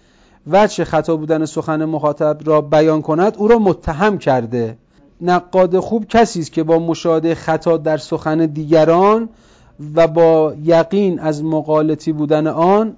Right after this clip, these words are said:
از سر خیرخواهی و با رعایت ادب نقد، بدون متصف کردن آن سخن به مغالطه و سفسطه، موضع خطا را نشان دهد.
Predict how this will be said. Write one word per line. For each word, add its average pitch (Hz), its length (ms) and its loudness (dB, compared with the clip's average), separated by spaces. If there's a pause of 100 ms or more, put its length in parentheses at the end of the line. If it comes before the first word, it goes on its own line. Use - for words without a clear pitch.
(100)
از 160 160 -4
سر 190 420 0
خیرخواهی 156 1120 0 (560)
و 151 120 2
با 151 280 4
رعایت 151 680 2
ادب 151 440 -2
نقد، 185 460 0 (200)
بدون 185 480 2
متصف 151 640 -6
کردن 156 380 0
آن 151 180 -4
سخن 156 380 -8
به 156 100 -2
مغالطه 147 640 -2
و 151 60 -2
سفسطه، 170 760 2 (540)
موضع 175 840 4
خطا 160 420 0
را 233 100 6
نشان 185 380 2
دهد. 131 440 -4